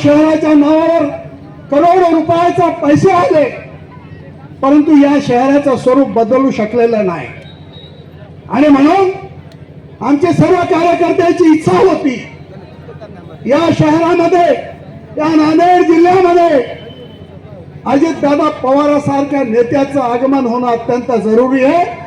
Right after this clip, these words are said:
अशा प्रकारची आमच्या सर्वांची इच्छा होती.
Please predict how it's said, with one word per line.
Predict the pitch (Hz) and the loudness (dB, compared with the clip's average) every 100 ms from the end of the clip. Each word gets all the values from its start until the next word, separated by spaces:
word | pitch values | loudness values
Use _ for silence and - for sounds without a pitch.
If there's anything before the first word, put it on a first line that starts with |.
| - - - - - | -18 -20 -20 -20 -6
अशा | 262 294 | -2 0
प्रकारची | 285 262 294 294 294 | 0 -2 0 0 0
आमच्या | 269 277 269 | 0 0 0
सर्वांची | - 247 269 311 285 | 2 2 4 2 2
इच्छा | 254 226 240 | -2 -2 0
होती. | 220 180 | 0 -2